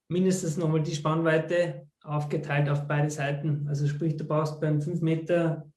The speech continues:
Spannweitenschirm, brauchst du schon zehn Meter breiten Windkanal, ähm, dass du da ordentlich was sagen kannst drüber. Ähm, und ein zehn Meter breiter Windkanal kostet dich in der Stunde ungefähr hunderttausend Euro. Ähm,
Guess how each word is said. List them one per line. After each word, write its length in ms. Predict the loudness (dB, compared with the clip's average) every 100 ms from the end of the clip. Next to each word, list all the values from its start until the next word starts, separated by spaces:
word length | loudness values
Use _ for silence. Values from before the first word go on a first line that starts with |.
| _
Spannweitenschirm, 1080 | -8 -2 0 2 0 0 4 4 4 -2 -10
brauchst 340 | -2 0 0 -4
du 60 |
schon 260 | -2 -2 0
zehn 180 | 0 2
Meter 680 | 0 0 0 0 0 -4 -4
breiten 420 | 0 2 2 0
Windkanal, 880 | 0 -2 -4 -2 0 0 -2 -4 -14 _ _ -2
ähm, 320 | 4 6 6
dass 240 | 2 -2 -2
du 80 |
da 360 | 0 2 2 0
ordentlich 320 | -2 0 0
was 260 | -2 -4 -6
sagen 240 | -4 0
kannst 300 | 0 0 0
drüber. 360 | 2 4 4 0 -12 -20 -20 _ -6
Ähm, 420 | 0 0 0 -4
und 300 | -2 2 2
ein 100 | 0
zehn 200 | -2 0
Meter 220 | 2 0 -2
breiter 460 | 0 0 -2 -2
Windkanal 840 | 0 -2 -8 -8 -2 2 4 4
kostet 360 | 2 -2 -4 -2
dich 280 | -2 -2 -4
in 120 | 0
der 80 | 0
Stunde 420 | 0 -2 -2 -2
ungefähr 880 | -2 -2 -2 0 2 4 2 -4 -8 -4
hunderttausend 680 | -4 -2 0 0 2 0
Euro. 500 | 2 2 2 0 -4 -12 -20 _ _ _
Ähm, 640 | 0 4 4 4 0 -4